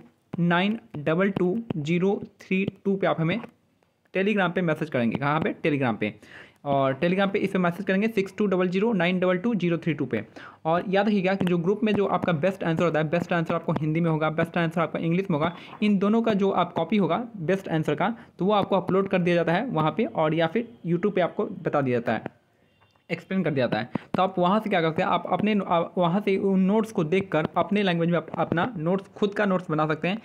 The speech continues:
ये आपको help मिल जाएगा। और ठीक है, तो बाकी आप देखिए, visit कीजिए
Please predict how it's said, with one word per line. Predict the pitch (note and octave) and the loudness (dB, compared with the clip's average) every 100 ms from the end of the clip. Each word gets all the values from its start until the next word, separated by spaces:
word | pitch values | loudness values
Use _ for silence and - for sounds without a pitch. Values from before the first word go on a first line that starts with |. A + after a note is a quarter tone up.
| - - | -14 -2
ये | F#3+ | 2
आपको | E3+ F3 | 2 0
help | F3+ D3+ D#3 E3+ | 0 0 0 -2
मिल | E3+ | 0
जाएगा। | D#3+ F3+ A3+ - - D#3+ | 0 0 -4 -10 -8 -2
और | D#3 D#3 D#3 D#3 - _ _ _ - _ _ _ | 2 2 2 -2 -10 _ _ _ -20 _ _ _
ठीक | F#3 G#3 | -6 -6
है, | |
तो | B3 | -2
बाकी | F3+ E3+ G#3 | 0 2 2
आप | F#3+ | 0
देखिए, | E3 E3+ A3 | 0 0 0
visit | E3+ E3 F3+ | 0 0 0
कीजिए | G3 F3+ C4 | 0 0 -2